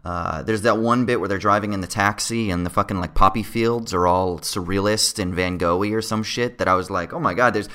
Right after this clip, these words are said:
there's just some really unique techniques, even in a relatively, uh, kind of low-budget film," right? Um, I remember I was blown away. How the fuck did they get the streets of London so frickin' quiet?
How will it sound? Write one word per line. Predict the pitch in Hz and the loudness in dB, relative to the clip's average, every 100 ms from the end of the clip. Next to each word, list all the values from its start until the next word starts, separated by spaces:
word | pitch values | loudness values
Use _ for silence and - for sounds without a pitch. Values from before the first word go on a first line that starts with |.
| - | -12
there's | - 143 | -4 -2
just | 147 | 0
some | 151 | 0
really | 139 165 | 2 0
unique | 131 123 117 127 - | 0 2 2 0 -4
techniques, | - 113 - 113 117 - - - | -6 -4 -2 -2 -2 -6 -8 -6
even | - 127 123 117 | -2 -2 0 -2
in | 110 110 | 0 0
a | 101 | 2
relatively, | 98 101 98 107 95 98 95 - | 2 2 0 -4 -4 -4 -6 -4
uh, | 87 87 | 0 0
kind | 87 101 | -2 -4
of | 90 76 - | -6 -8 -14
low-budget | 87 92 82 87 78 78 - | -2 0 2 -2 -2 -8 -12
film," | - 131 85 - | -2 0 0 -6
right? | - 101 135 - _ _ _ _ - | -4 -2 -2 -10 _ _ _ _ 2
Um, | 107 104 104 - - | 6 6 2 -10 2
I | 123 | 6
remember | 127 127 123 | 6 8 8
I | 107 | 8
was | 101 | 6
blown | - 113 | 2 2
away. | 107 98 110 120 | 4 6 6 6
How | 104 | 4
the | 101 | 2
fuck | - 113 | 2 0
did | 101 | 0
they | 92 | -2
get | 101 - | -2 -2
the | |
streets | - 107 92 | -4 -4 -4
of | 80 | -2
London | 87 101 120 | 0 0 -2
so | 113 107 | -2 -2
frickin' | - 104 85 | -2 -4 -6
quiet? | - 71 82 143 - | -8 -6 -4 -4 -6